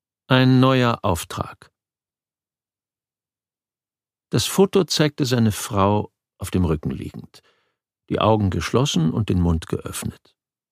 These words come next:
Ihre Beine hatte sie gespreizt, so dass der Kerl im Anzug gerade dazwischen passte. Hose und Unterhose nur so weit heruntergezogen, wie es notwendig war.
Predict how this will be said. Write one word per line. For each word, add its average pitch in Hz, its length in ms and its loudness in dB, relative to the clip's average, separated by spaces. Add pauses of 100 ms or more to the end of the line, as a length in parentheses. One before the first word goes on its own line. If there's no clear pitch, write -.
(200)
Ihre 131 160 4
Beine 131 320 2
hatte 131 180 -2
sie - 140 -6
gespreizt, - 680 -8 (240)
so - 160 0
dass 98 180 -2
der 95 120 -2
Kerl 101 260 0
im 92 140 4
Anzug 104 480 -2
gerade 127 400 -4
dazwischen - 520 -4
passte. - 520 -12 (480)
Hose 104 440 2
und 80 400 -6
Unterhose 98 760 0
nur 92 240 0
so 92 220 0
weit 87 200 0
heruntergezogen, 98 800 -2
wie 90 80 -2
es 90 160 -2
notwendig 90 580 -2
war. - 220 -20